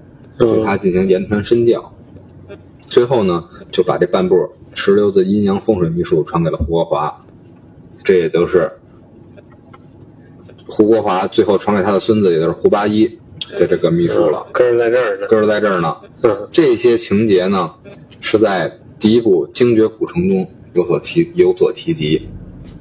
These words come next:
Speaker 1: 散落到这一部中了。
Speaker 2: 嗯，这也是我看的最早的，所以忘得也基本很干净了。
Speaker 1: 对，按照这个线路继续讲呢，我给大家讲一讲另外的三个徒弟，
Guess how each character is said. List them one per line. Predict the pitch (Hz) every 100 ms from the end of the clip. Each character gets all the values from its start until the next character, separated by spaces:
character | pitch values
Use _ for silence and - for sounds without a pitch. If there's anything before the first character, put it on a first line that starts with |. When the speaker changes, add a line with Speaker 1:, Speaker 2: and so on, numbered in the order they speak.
| -
Speaker 1:
散 | - 80
落 | 87
到 | 98
这 | 95 98
一 | 82
部 | 78
中 | 78 78
了。 | 98
Speaker 2:
嗯， | 92 92 - - -
这 | 113
也 | 104 98
是 | 107 107
我 | 98
看 | - 113
的 | 107
最 | 110 120
早 | 104 - -
的， | 101 104
所 | - 113
以 | 107
忘 | 113 110 104
得 |
也 | 101
基 | 101 113
本 | 104 104 -
很 | 110 104
干 | 113 117
净 | 113
了。 | 98 - -
Speaker 1:
对， | 95 92 85 80 - - - - -
按 | 110 123
照 | 127 131
这 | 165 127
个 | 104 101 98 98 98
线 | - - - 117
路 | 113 107
继 | 98 113
续 | 110
讲 | 92 - 85
呢， | 87 85 - - - - - - - - - - -
我 | 87 87
给 | 90
大 | 90
家 | 95
讲 | 85
一 | 87
讲 | 78 95
另 | 113
外 | 110
的 | 80 76
三 | 82
个 | 80
徒 | - 71
弟， | 73